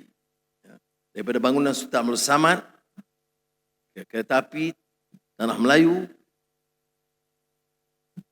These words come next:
daya bumi, sehingga akan Karkosa ujungnya. Ya. Itu dibangunkan dan mula dikerjakan di bangunan Sultan Abdul Samad supaya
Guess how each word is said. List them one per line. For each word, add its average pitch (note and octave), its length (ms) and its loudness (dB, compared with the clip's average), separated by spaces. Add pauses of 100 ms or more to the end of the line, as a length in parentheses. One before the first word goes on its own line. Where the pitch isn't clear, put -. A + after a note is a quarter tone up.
(260)
daya G2+ 240 -4
bumi, E3 560 0 (480)
sehingga G#2 480 -6
akan G2 240 -10
Karkosa B2 720 -4
ujungnya. G#2 480 -8 (560)
Ya. - 80 -20 (560)
Itu B3 320 -6 (880)
dibangunkan B2+ 800 -2
dan A#2+ 160 -4
mula D3+ 320 6
dikerjakan A#2 880 -6 (560)
di G#2+ 80 -10
bangunan G#2+ 320 -6
Sultan F#2 160 -14
Abdul - 160 -12
Samad B2 280 -10 (600)
supaya E3 520 -4